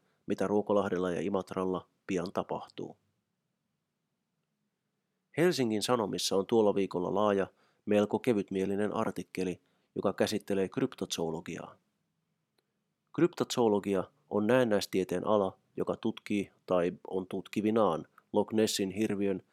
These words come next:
ja lumimiehen kaltaisia taruolentoja ja niiden mahdollista olemassaoloa. Ruokolahden leijonaa verrataan ympäri maailman tehtyihin havaintoihin salaperäisistä, mutta yhä tavoittamattomissa olevista eläimistä.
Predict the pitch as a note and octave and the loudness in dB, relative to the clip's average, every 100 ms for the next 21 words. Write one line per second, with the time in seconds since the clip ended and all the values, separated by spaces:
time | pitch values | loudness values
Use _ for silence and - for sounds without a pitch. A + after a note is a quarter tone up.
0 | _ - A2+ A#2+ G2 F2+ F#2+ F#2+ F#2+ - | _ -2 2 2 2 0 -4 -2 0 0
1 | F2+ G#2 F#2+ G#2 F#2+ E2 E2 E2+ E2+ F2 | -2 -2 0 0 0 -4 -4 -6 -4 -4
2 | - _ _ G2 G2+ G#2 G2 G2+ G2 G2 | -6 _ _ 0 2 2 2 2 2 0
3 | F#2+ - F#2+ E2+ - - - C#3 - C#3 | -2 0 0 0 -2 -6 -6 -4 -6 -8
4 | - _ _ _ _ _ _ _ _ _ | -10 _ _ _ _ _ _ _ _ _
5 | _ _ _ _ _ - A2+ A2 G#2 G2+ | _ _ _ _ _ 2 4 6 6 4
6 | G#2 G2+ A2+ G#2+ G2+ F#2+ A2+ G#2+ F#2+ F#2 | 4 4 4 4 2 2 2 2 0 -2
7 | G2 A2 G2+ G2 G#2+ A2+ F#2+ - F#2 - | -2 -4 -2 0 2 2 0 -2 -4 -6
8 | G2 F#2+ G#2 G#2+ F#2+ F2+ F2+ F#2 G#2 G2+ | -8 -2 2 2 2 -2 -4 0 4 4
9 | - G2 F#2+ F2+ F2+ - F2 _ _ _ | 2 0 0 -2 -4 -4 -4 _ _ _
10 | _ G#2 - - A2+ G#2+ - G#2+ G2 - | _ -8 -4 -4 0 0 2 2 2 0
11 | G2 - F#2 F#2 G2+ F#2 F2+ F#2 - - | -4 -4 -6 -4 -2 -2 -4 -4 -4 -4
12 | F2 E2+ - - - - | -4 -10 -10 -10 -8 -12